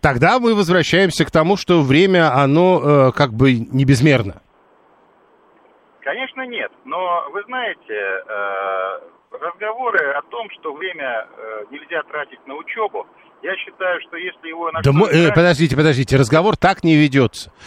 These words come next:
Speaker 1: Разговор ведется о том, что время тратится на учебу в больших количествах, дети возвращаются ближе к вечеру, а мы все увеличиваем и увеличиваем количество уроков.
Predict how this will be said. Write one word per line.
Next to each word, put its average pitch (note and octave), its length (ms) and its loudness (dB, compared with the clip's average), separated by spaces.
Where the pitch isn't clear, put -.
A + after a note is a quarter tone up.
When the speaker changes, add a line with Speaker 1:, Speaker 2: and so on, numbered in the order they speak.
Speaker 1:
Разговор E3+ 400 4
ведется F3+ 460 4
о D#3 40 4
том, A3+ 200 2
что - 240 0
время F3+ 340 4
тратится D3+ 480 2
на D3+ 140 6
учебу D3 400 4
в C3+ 40 2
больших D#3 440 2
количествах, D3 800 0
дети F#3 260 2
возвращаются D#3 720 4
ближе C3 360 4
к - 80 -4
вечеру, D3+ 520 4
а D3+ 140 4
мы A#3 100 2
все F#3+ 220 2
увеличиваем E3+ 720 4
и - 20 6
увеличиваем D3+ 460 2
количество C#3 400 0
уроков. B2 420 2